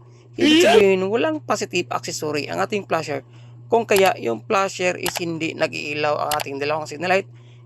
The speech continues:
At the same time, yung dashboard natin is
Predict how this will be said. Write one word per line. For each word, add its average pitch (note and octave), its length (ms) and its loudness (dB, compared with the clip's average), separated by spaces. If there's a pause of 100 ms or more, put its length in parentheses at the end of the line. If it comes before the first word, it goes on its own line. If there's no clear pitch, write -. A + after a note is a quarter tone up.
(140)
At G#3 240 -2
the G3 80 -4
same F3+ 280 -2
time, D3+ 240 0
yung F3 240 -2
dashboard C#3+ 440 -4
natin B2 360 -6
is - 320 -10